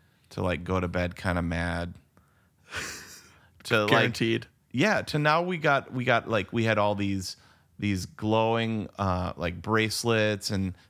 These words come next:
Speaker 1: those things you crack,
Speaker 2: Uh-huh.
Speaker 1: you know, the neon
Speaker 2: Yeah.
Speaker 1: things, and played candlelight games,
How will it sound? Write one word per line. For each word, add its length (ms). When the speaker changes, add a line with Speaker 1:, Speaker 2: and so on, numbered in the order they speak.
Speaker 1:
those 180
things 220
you 80
crack, 540
Speaker 2:
Uh-huh. 180
Speaker 1:
you 120
know, 140
the 140
neon 480
Speaker 2:
Yeah. 180
Speaker 1:
things, 400
and 500
played 480
candlelight 600
games, 600